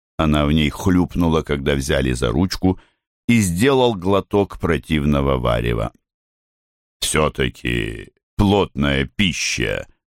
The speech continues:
ободрял его добрый гений. Я всяческий сторонник плотной пищи. Его главную и единственной целью всегда было не гурманство,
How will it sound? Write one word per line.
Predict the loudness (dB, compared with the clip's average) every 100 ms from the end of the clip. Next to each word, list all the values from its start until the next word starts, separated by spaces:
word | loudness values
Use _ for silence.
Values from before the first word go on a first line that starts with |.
| _ 0
ободрял | 2 2 2 2 2
его | 0 0 0
добрый | 0 -2 0 -2
гений. | 0 0 2 2 0 _ _ _
Я | 0 2 0
всяческий | -2 2 2 2 -2 -2 -2
сторонник | 0 0 2 0 -2 0
плотной | 2 2 0 -4 -4
пищи. | 0 0 0 -2 -2 -6 _ _ _ _ _
Его | 0 0 0
главную | 0 -2 -2 -2 -4 -4 -4 -4 -4 0
и |
единственной | 2 2 2 0 -2 -2 0 0
целью | -2 -2 0 -2
всегда | -4 -6 -2 -2
было | 0 0 0 0
не | 0 0
гурманство, | 0 -2 0 -2 -2 -6 -8 -10 -10